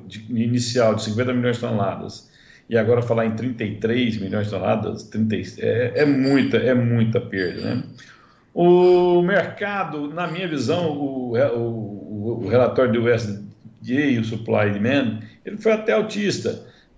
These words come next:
Ah, o que que acontece? Ah, tem sim relatos de algumas, de algumas casas falando que na Argentina a pro-, a produção de soja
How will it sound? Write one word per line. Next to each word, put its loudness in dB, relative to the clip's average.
Ah, 0
o -20
que -2
que 0
acontece? 0
Ah, -2
tem 2
sim -4
relatos 2
de -4
algumas, -2
de -4
algumas -2
casas -2
falando 0
que -6
na -2
Argentina -2
a 2
pro-, 0
a 0
produção -2
de 0
soja 2